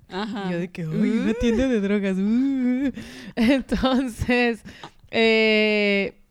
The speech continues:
Speaker 2: digo, yo sí bus-, o sea, digo, bueno, ¿por qué se llama shower? O sea, y, y ya siempre es como shower también para la bride, para la novia, y un shower para el baby, no sé qué.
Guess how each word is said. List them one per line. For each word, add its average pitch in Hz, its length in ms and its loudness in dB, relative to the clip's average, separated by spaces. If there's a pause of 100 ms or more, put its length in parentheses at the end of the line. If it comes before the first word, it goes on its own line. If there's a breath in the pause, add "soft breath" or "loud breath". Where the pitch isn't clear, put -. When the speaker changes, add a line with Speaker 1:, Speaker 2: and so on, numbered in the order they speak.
(140)
Speaker 2:
digo, 269 200 6
yo 247 180 2
sí 262 120 -4
bus-, 262 200 -4
o 240 100 -2
sea, 226 120 0
digo, 208 240 0
bueno, 262 220 -4
¿por - 140 -10
qué - 100 -18
se 294 120 -8
llama 277 340 -4 (140)
shower? 226 600 -4
O 165 80 -8
sea, 170 260 -10
y, 160 500 -8
y 160 40 -14
ya 156 160 -10
siempre 180 300 -12
es - 60 -16
como 185 200 -12
shower 427 680 -8
también 233 340 -8
para 233 260 -4
la 170 200 -8
bride, 170 580 -6 (400)
para 165 260 -8
la 147 640 -10
novia, 165 580 -6
y 160 160 -12
un 220 120 -12
shower 403 540 -6
para 294 180 -6
el 247 100 -10
baby, 175 420 -10
no 165 120 -12
sé 208 140 -16
qué. - 200 -20